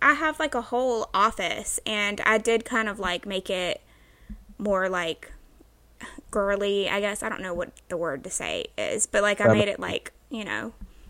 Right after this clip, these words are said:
Speaker 1: like, an adult who is also a child bedroom, but, like, I feel like I need to hang up posters and stuff, 'cause that would be fun, too.
Speaker 2: I love a good poster moment,
Speaker 1: You know?
Speaker 2: girl.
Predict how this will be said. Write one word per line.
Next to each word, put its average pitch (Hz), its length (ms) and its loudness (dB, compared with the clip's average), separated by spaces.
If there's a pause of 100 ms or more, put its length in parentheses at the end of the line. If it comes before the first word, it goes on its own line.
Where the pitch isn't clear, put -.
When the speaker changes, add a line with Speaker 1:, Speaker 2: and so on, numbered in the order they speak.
(100)
Speaker 1:
like, - 380 6
an 202 320 10
adult 202 680 8 (540)
who 202 240 6
is 196 160 4
also 190 300 8
a 190 80 8
child 190 360 12
bedroom, 208 480 8
but, 226 120 6
like, 254 120 6
I 254 100 6
feel 277 120 4
like 294 120 6
I 294 40 6
need 277 160 4
to 311 60 8
hang 247 180 2
up 208 120 4
posters 190 440 2
and 175 100 -4
stuff, 208 220 -2
'cause 226 120 0
that 254 120 8
would 254 100 4
be 247 80 2
fun, 175 260 -2
too. - 280 -2 (460)
Speaker 2:
I 180 60 8
love 196 220 6
a - 60 4
good 113 160 6
poster - 340 2
moment, - 320 -2
Speaker 1:
You 220 60 -2
know? - 80 2
Speaker 2:
girl. 82 280 2